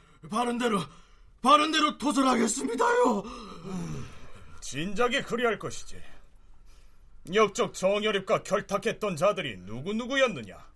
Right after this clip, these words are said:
Speaker 1: 그, 그, 그것이
Speaker 2: 어허, 곤장을 더 맞고 나서 이실직고를 하겠느냐?
Speaker 1: 아,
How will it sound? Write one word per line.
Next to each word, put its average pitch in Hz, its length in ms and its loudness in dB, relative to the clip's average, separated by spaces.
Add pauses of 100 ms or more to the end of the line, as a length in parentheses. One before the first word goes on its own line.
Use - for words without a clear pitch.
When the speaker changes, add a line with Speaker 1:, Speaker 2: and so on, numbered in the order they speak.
(520)
Speaker 1:
그, 208 140 -4 (1200)
그, 202 200 -10
그것이 175 800 -4
Speaker 2:
어허, 185 920 4 (360)
곤장을 202 540 2
더 170 120 0
맞고 226 300 4
나서 226 260 4
이실직고를 233 800 0
하겠느냐? 285 540 4
Speaker 1:
아, 233 320 2